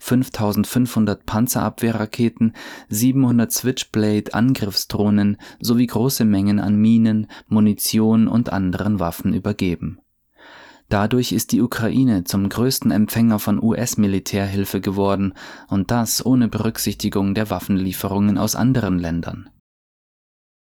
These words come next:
Nationale und internationale Geschäfte.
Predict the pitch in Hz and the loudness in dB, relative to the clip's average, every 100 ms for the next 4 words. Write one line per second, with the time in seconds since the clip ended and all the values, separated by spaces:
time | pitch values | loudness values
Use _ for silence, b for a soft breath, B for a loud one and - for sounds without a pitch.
0 | _ _ - 107 127 - 131 113 98 101 | _ _ -4 0 0 0 2 2 2 -2
1 | 107 104 101 - 135 117 101 - 104 98 | 0 0 0 0 0 0 -2 0 -2 0
2 | 90 98 117 - 87 - - 92 | 0 -2 -4 -4 -6 -8 -12 -14